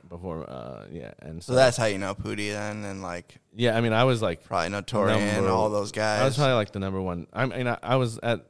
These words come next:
Speaker 1: before covid, I was the number one studio in hip hop in the, in the Midwest. Like, in, I went, like, people would come from Des Moines, Cedar Rapids. I was, like, I'm not, I'm not, you know, not, like, huge, huge, but, like, you know,
Speaker 2: Yeah,
Speaker 1: in the
Speaker 2: yeah.
Speaker 1: local scene at least, there's, like,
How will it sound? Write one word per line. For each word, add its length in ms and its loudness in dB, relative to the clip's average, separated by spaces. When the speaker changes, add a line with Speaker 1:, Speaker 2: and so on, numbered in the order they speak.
Speaker 1:
before 420 0
covid, 340 0
I 100 -4
was 120 -6
the 100 -8
number 280 -4
one 260 -6
studio 480 -8
in 140 -10
hip 160 -14
hop 240 -12
in 100 -12
the, 200 -16
in 160 -20
the 60 -20
Midwest. 600 -20
Like, 160 -14
in, 240 -10
I 140 -10
went, 260 -10
like, 200 -10
people 180 -6
would 120 -6
come 120 -10
from 140 -14
Des 80 -12
Moines, 640 -6
Cedar 200 -6
Rapids. 420 -4
I 80 -2
was, 260 -8
like, 300 -8
I'm 100 -2
not, 300 -2
I'm 140 -6
not, 160 -4
you 100 -20
know, 140 -6
not, 300 -6
like, 180 -10
huge, 300 -2
huge, 280 -6
but, 140 -6
like, 260 -6
you 60 -8
know, 80 0
Speaker 2:
Yeah, 100 2
Speaker 1:
in 80 0
the 60 0
Speaker 2:
yeah. 40 0
Speaker 1:
local 280 -2
scene 180 -10
at 100 -8
least, 280 -14
there's, 200 -6
like, 160 -8